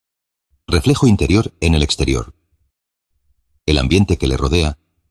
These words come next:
es un espejo de su estado mental. Según el principio de correspondencia, su realidad externa es directamente proporcional a su realidad interna. Esto significa que para cambiar o mejorar cualquier aspecto de su vida externa,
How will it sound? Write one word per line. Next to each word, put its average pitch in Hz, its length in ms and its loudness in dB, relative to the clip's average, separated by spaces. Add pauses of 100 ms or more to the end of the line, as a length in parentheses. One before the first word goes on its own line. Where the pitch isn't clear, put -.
(120)
es - 160 0
un 127 80 4
espejo 90 400 -2
de 69 80 -4
su - 100 -4
estado 73 280 -2
mental. 73 400 -2 (880)
Según 120 280 2
el 110 100 2
principio 80 420 0
de 69 80 -2
correspondencia, 71 760 -4 (380)
su - 160 2
realidad 78 400 0
externa 120 560 0
es 113 180 0
directamente 110 600 2
proporcional 78 760 -2
a 85 80 0
su 90 140 0
realidad 71 420 0
interna. 67 480 -2 (680)
Esto 104 220 0
significa 95 500 0
que 107 100 -2
para 73 220 -2
cambiar 76 340 0
o 120 60 2
mejorar 82 380 0
cualquier 76 340 -2
aspecto 80 360 -2
de 71 100 -2
su 76 120 -2
vida 73 200 0
externa, 65 500 -4